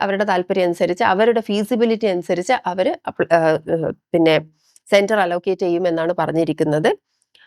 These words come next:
ആ, candidates may have to travel to other cities or states. ഒരു പക്ഷേ മറ്റ്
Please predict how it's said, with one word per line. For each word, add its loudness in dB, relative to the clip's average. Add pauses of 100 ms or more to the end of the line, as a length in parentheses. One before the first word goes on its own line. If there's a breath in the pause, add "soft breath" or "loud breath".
(220 soft breath)
ആ, -2 (120)
candidates 4 (200)
may 4 (220)
have 0 (100)
to 0 (120)
travel 2
to -2
other -2
cities -2
or 0 (100)
states. -4 (180)
ഒരു 2
പക്ഷേ 0 (460 soft breath)
മറ്റ് 2